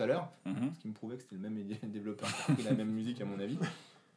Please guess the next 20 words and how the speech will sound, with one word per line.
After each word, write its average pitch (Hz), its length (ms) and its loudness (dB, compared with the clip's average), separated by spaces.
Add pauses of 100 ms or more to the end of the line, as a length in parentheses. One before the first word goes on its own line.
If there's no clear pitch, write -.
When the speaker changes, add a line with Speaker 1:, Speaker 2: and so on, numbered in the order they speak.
(640)
Speaker 1:
Graphiquement, 165 600 6
c'est 165 120 2
plus 143 260 0
ou 151 40 4
moins 147 200 6
moche 139 260 4
en 131 40 0
fonction 123 240 -6
des 123 100 0
supports 110 340 0
de 110 40 0
l'époque. 110 400 0
La 104 160 0
Master 107 260 0
System 120 260 -6
est 110 100 -8
un 104 60 -4
peu 104 120 -8
plus, 113 540 -4
euh, 98 180 -2